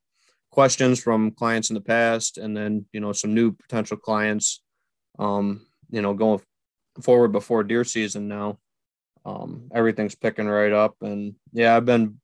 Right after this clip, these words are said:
burning that midnight oil too. I think last night I got back to my parents with the tractor. Oh shoot, I think it was, like, ten or so, maybe ten thirty.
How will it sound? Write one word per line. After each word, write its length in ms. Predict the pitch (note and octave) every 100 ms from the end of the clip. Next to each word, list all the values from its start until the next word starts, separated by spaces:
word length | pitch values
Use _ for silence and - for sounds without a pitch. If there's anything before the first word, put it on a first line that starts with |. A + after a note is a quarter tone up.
| _
burning 360 | A#2 A#2+ A#2 A2+
that 180 | A2+ A2
midnight 420 | A#2 A2+ A2 A2
oil 280 | A2+ A2+ A2
too. 220 | A#2+ A2+
I 60 |
think 220 | G#2+ A2+ G#2
last 320 | A2+ A2 -
night 200 | A2 G#2+
I 100 | G#2+
got 260 | A2 A2 F#2+ - _ -
back 240 | A2+ A2+
to 80 | G#2+
my 200 | G#2+ G2+ - _ _
parents 420 | - A2+ A2 A2
with 160 | - G#2
the 60 | G2+
tractor. 720 | - A2+ A2+ A2+ A2 G#2 - _ _ _ _ _ _ _ _ _ -
Oh 200 | G2+ F2+
shoot, 260 | - G#2
I 60 | G2+
think 160 | G#2+
it 40 | G2+
was, 120 | G2+
like, 180 | G#2 -
ten 640 | A2 G#2+ G#2+ G#2+ G#2 A2 - -
or 100 | A2+
so, 440 | - A2+ A2 A2 A2
maybe 260 | G#2+ G#2
ten 280 | G2+ A2 G#2+
thirty. 480 | A2 G#2+ A2 A2+